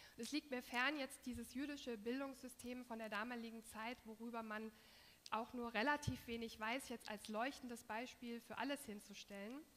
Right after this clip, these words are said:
Aber ich habe mir das einfach mal angeguckt und habe versucht, so ein paar Sachen, die wir darüber wissen, rauszunehmen, die ich inspirierend fand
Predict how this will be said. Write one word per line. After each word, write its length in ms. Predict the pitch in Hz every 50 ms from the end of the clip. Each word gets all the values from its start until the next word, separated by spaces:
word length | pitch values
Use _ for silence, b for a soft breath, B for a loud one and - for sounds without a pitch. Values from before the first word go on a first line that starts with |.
| B B B B B B B
Aber 180 | - 233 254
ich 120 | 262 247 -
habe 120 | 277 - 302
mir 80 | 294
das 140 | 269 262 -
einfach 260 | 233 240 247 254 240 233
mal 140 | 226 226 220
angeguckt 640 | - 254 285 302 302 - - 302 302 294 - - -
und 300 | - 240 233 240 233 -
habe 120 | 240 233 - -
versucht, 500 | - 240 226 220 240 285 302 - - -
so 100 | 247 226
ein 120 | 226 220
paar 420 | - - 233 233 247 269 269 285 285 B B B B B B -
Sachen, 360 | 247 254 277 - 320 302 277
die 140 | 262 240 240
wir 80 | 240
darüber 420 | 240 233 233 240 233 220 208 202 208
wissen, 380 | 269 - - - 277 269 269
rauszunehmen, 880 | 254 233 233 269 302 - - - 262 254 254 254 262 262 262 262 262 - B B B B B B
die 140 | 247 - -
ich 140 | 311 - -
inspirierend 680 | 285 277 - - 262 254 247 262 269 247 233 214 196
fand 460 | - - 196 196 208 233 269 277 -